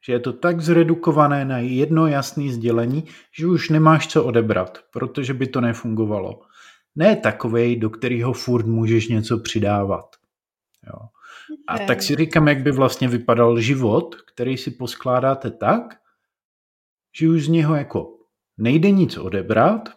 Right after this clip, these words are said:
Speaker 1: protože by to ztratilo objektivně nějakou kvalitu,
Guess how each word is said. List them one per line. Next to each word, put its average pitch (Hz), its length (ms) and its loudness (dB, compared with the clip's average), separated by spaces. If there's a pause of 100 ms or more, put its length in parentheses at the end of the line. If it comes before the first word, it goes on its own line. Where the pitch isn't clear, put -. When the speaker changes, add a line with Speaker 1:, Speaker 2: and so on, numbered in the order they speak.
Speaker 1:
protože 143 400 -4
by 143 140 0
to 131 280 2
ztratilo 107 880 -2 (200)
objektivně 117 680 -2
nějakou 113 360 -2
kvalitu, 113 720 -4